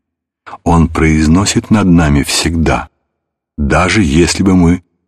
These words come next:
исповедовались ежедневно. Мы ежедневно грешим, и поэтому ежедневно требуем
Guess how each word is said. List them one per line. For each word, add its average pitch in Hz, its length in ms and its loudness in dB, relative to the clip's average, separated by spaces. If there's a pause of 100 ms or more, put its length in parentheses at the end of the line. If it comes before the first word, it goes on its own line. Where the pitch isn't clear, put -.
исповедовались 76 1000 0
ежедневно. 69 880 -2 (800)
Мы 80 160 0
ежедневно 95 680 2
грешим, 90 520 -2 (760)
и 80 100 0
поэтому 76 480 0
ежедневно 78 840 2
требуем 76 560 0